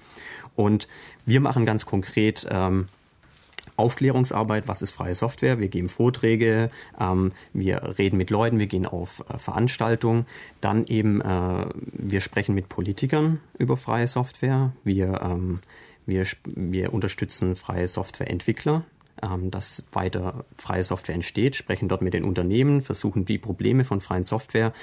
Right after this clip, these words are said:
Unternehmen zu lösen, damit es für den Anwender mehr freie Software gibt. Wir sprechen mit, äh, anderen Unternehmen, die Software einsetzen, warum, welche strategischen Vorteile das für sie hat, freie Software einzusetzen, dass ich mich dadurch,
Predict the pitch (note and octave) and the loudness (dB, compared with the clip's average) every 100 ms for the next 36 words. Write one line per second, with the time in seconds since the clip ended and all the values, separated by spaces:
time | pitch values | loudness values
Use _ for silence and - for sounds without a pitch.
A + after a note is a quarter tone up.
0 | - - - F2+ F2+ G#2 C3+ C3 A#2+ B2+ | -20 -6 -2 2 4 4 4 4 4 4
1 | B2+ G#2+ G2+ G2 - - - - - G2 | 4 2 2 0 -2 -4 -6 -12 -2 0
2 | F#2 - G#2+ A2+ G#2+ G2 F#2+ F#2 F#2 F#2 | 2 2 2 4 2 2 2 0 -2 -4
3 | F2+ F2+ F2+ - F#2+ C3+ - - - - | -2 -2 -6 -6 -2 0 -2 -12 -20 -20
4 | - - G2 F#2+ - G2 G2 F2+ F2+ - | -18 -4 0 0 0 -2 2 2 2 -2
5 | - F2+ F2+ F#2 - - - _ - G2 | -4 -2 -2 -4 -18 -20 -20 _ 0 4
6 | B2+ C3+ C#3 C#3+ C3+ B2+ C3 A#2+ G#2 - | 4 4 4 4 6 6 6 4 0 -2
7 | F#2+ - - F#2+ A#2 C3 C3 C3+ G#2+ F#2+ | -6 -4 -2 2 2 0 0 2 2 2
8 | G2 G2+ G#2 F#2+ F#2+ F2+ - - G2+ - | 2 2 0 0 0 0 -2 -4 -4 0
9 | A2 A2+ - - - - A#2 G#2+ G2+ - | 0 0 -2 -2 -4 -2 0 0 0 -4
10 | G2 - F#2+ F#2+ - - F#2 A2+ - C3+ | -6 -4 -2 -2 -6 -4 0 0 -2 -2
11 | - - B2+ C3+ C3+ C#3 - D3+ D3 - | -4 0 0 0 0 -2 0 -2 -2 -4
12 | - - F#2+ - F#2+ G2 G2 | -4 -2 -2 0 2 2 0